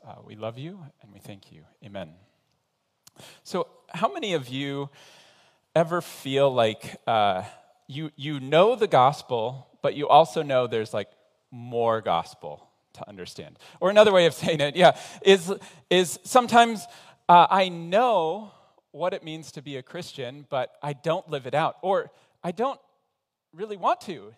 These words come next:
if I'm being honest, or I can go some of the way, but some of me just feels like it's fallen a little flat. And then maybe for others of you,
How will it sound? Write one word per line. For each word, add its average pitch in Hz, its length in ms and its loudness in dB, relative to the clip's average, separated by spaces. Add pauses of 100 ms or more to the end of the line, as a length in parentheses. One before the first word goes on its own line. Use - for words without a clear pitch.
(220)
if 156 160 -12
I'm 139 180 -12
being 127 320 -18
honest, 160 400 -10
or 139 200 -12 (280)
I 160 100 -4
can 185 200 -14
go 190 180 -6
some 233 320 -6
of 180 60 -10
the 156 80 -8
way, 135 240 -6
but 139 280 -6 (680)
some 285 260 -14
of 226 80 -12
me 175 180 -16
just 170 420 -16
feels 190 600 -12 (160)
like 147 240 -10
it's 120 160 -18
fallen 170 380 -14
a 143 40 -14
little 135 220 -12
flat. - 500 -12 (1200)
And 202 80 -6
then 233 140 -6
maybe 294 220 -8
for 233 500 -2
others 269 320 -2
of 151 160 -10
you, 143 320 -14